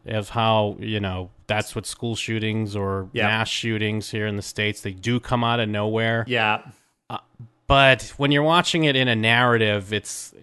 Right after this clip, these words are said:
Speaker 1: it's hard not to be like, "All right, what is going on?" And the whole buildup has been, you know, when, when the O A was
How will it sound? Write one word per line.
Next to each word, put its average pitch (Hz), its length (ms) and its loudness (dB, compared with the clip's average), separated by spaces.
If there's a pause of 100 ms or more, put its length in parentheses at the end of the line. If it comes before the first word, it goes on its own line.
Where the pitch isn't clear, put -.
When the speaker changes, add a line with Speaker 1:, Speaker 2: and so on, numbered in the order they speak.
(180)
Speaker 1:
it's 120 180 -10
hard 135 240 0
not 127 140 0
to 107 60 -12
be 107 100 -6
like, 104 140 -4
"All 90 240 -6
right, 85 160 -16
what 117 180 -6
is 113 100 -6
going 95 400 -8
on?" 90 420 -10 (720)
And 120 480 2
the 120 120 4
whole 156 240 6
buildup 147 600 6
has 127 180 0
been, 120 640 0
you 120 160 -2
know, 107 240 2
when, 113 500 0
when 113 560 -2
the 110 180 0
O 113 200 2
A 120 200 4
was 107 460 -4